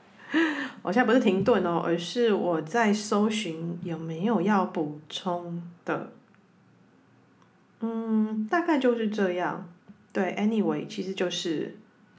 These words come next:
现在是红蛇波符嘛，去动你的身体，就是身体一定要动起来，用各种方式。然后像我，我今天就是，我昨天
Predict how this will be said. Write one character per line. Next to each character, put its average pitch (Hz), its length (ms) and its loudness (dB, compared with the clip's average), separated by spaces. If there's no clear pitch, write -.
现 - 160 0
在 254 60 4
是 254 100 2
红 175 200 2
蛇 180 220 2
波 170 240 2
符 127 240 -6
嘛， 156 280 -8
去 285 120 -2
动 254 200 4
你 175 80 0
的 175 60 0
身 185 280 0
体， - 240 -8
就 240 120 2
是 247 40 4
身 262 140 2
体 247 80 4
一 196 140 -4
定 233 100 -2
要 226 100 2
动 196 200 0
起 - 160 -6
来， - 240 -8
用 226 100 2
各 254 100 2
种 160 180 -2
方 160 220 -4
式。 - 400 -6
然 160 100 -8
后 190 120 2
像 214 160 2
我， 165 120 2
我 170 120 -2
今 214 200 0
天 208 180 6
就 220 160 6
是， 208 240 0
我 170 100 -2
昨 180 220 0
天 214 480 2